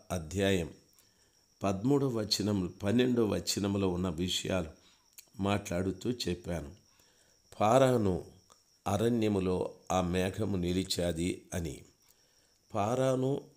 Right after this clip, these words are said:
అను మాటకు బిలములు అని అర్థం. ప్రియులారా, దేవుని బిలలుగా మనము గమనించవలసిన విషయం, బిలము అంటే గుహ, లేకపోతే సొరంగము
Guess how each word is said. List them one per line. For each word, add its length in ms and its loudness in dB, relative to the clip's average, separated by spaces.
అను 140 2
మాటకు 640 -2
బిలములు 680 0
అని 220 0
అర్థం. 460 -4
ప్రియులారా, 580 2
దేవుని 420 2
బిలలుగా 760 -2
మనము 460 0
గమనించవలసిన 920 -2
విషయం, 520 -6
బిలము 640 0
అంటే 540 0
గుహ, 400 -4
లేకపోతే 960 0
సొరంగము 840 0